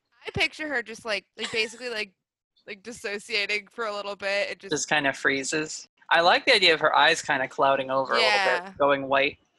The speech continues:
Speaker 2: Maybe not full white. You, like, you can still see her iris and
Speaker 1: Definitely
Speaker 2: cornea and
Speaker 1: foggy.
Speaker 2: stuff, but
Speaker 1: Mm-hmm.
Speaker 2: they, like, yeah, they fog a little over. You'd have to be paying very close attention to notice it. But yeah, she does sort of lose her, her energetic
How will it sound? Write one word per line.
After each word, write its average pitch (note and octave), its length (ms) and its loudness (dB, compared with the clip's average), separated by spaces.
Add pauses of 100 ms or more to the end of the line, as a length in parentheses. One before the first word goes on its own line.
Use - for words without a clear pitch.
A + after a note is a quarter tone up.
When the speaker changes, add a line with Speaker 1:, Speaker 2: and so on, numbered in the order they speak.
(160)
Speaker 2:
Maybe E3 240 2
not E3+ 240 4
full E3 300 4
white. F3+ 340 6
You, C#3+ 160 -6
like, C#3 200 -4
you - 60 -20
can C#3 120 -18
still D3+ 220 -4
see D#3 220 -2
her C#3+ 140 4
iris C3+ 320 4
and E4 60 0
Speaker 1:
Definitely B3 280 -8
Speaker 2:
cornea C#3 300 0
and D3+ 120 -4
Speaker 1:
foggy. E3 100 -8
Speaker 2:
stuff, E3 380 0
but A#3+ 100 -6
Speaker 1:
Mm-hmm. G3+ 60 -18
Speaker 2:
they, C3+ 160 -2
like, B2+ 260 -4
yeah, C3 240 2
they B2+ 120 -6
fog B2+ 380 0
a B2 60 -4
little B2+ 220 -4
over. B2+ 320 -6 (440)
You'd D#3 140 2
have C#3+ 100 -4
to C#3+ 80 -6
be C3+ 120 -8
paying C3 300 -6
very A#2+ 200 -2
close - 260 -14
attention - 520 -20
to - 100 -20
notice - 300 -18
it. - 60 -20 (100)
But - 180 -4 (380)
yeah, C3+ 260 -4
she - 180 -10
does C#3 180 0
sort C#3 180 -2
of C3 120 -10 (140)
lose C3+ 280 -8
her, C3 400 -4
her C3+ 340 -6
energetic C#3 680 -8